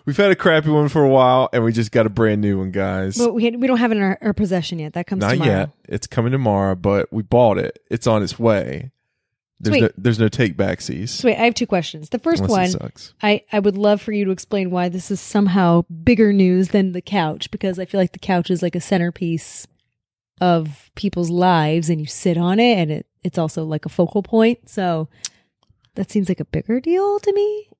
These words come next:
Speaker 1: Well,
Speaker 2: No?
Speaker 1: the couch that we had before our movie theater couch, I liked.
Speaker 2: <laughs> Okay.
Speaker 1: <laughs> You didn't like, but I liked. It
Speaker 2: I
Speaker 1: was
Speaker 2: liked it in the
Speaker 1: comfortable.
Speaker 2: first two years we had it.
Speaker 1: Anyway, so the change was like, okay,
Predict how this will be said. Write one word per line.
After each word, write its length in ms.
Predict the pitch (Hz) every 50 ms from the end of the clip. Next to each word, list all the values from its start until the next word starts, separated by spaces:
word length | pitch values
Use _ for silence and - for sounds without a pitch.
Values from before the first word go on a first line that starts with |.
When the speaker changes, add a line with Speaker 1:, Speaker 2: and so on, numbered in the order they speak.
| _ -
Speaker 1:
Well, 320 | 131 151 151 135 - - - _ -
Speaker 2:
No? 320 | 208 247 320 359 370 370 - _ _
Speaker 1:
the 340 | 131 - - 143 147 131 139
couch 380 | - - 135 143 156 - - -
that 140 | 139 117 101
we 180 | 107 123 123
had 380 | 117 110 113 113 113 113 107 95
before 720 | 104 98 - - - 113 117 117 113 110 107 104 101 92 -
our 160 | - 95 95
movie 280 | 98 101 113 131 143 113
theater 260 | 107 98 95 90 82
couch, 340 | - - 90 87 85 - -
I 140 | - 92 92
liked. 600 | 92 95 95 104 123 117 101 - - - - - 233 185 - -
Speaker 2:
<laughs> 120 | 359 - - - - 415 - _ 349 - -
Okay. 460 | 320 233 214 202 - - 190 180 175 - _
Speaker 1:
<laughs> 340 | - 143 110 85 - 147 113
You 200 | - 131 135 160
didn't 220 | 165 170 131 117 110
like, 280 | 104 98 107 120 -
but 120 | - 98 -
I 140 | 82 117 127
liked. 320 | 117 98 101 113 113 -
It 80 | - -
Speaker 2:
I 20 |
Speaker 1:
was 100 | - 339
Speaker 2:
liked 120 | 381 - 403
it 20 | -
in 120 | 127 -
the 60 | 311 -
Speaker 1:
comfortable. 320 | - 320 - - 233 247
Speaker 2:
first 80 | 269 -
two 180 | - 311 302
years 380 | 285 247 233 247 254 254 254 208
we 120 | 202 180
had 280 | 170 180 190 180 170 160
it. 200 | 147 151 - - _ _ -
Speaker 1:
Anyway, 340 | 131 131 104 92 90 110 - _
so 400 | - - 120 107 107 107 104 - -
the 160 | 110 107 110
change 400 | - - - 131 120 123 117 117
was 160 | 110 104 98
like, 240 | 107 101 101 - -
okay, 440 | 190 - - 120 113 123 139 139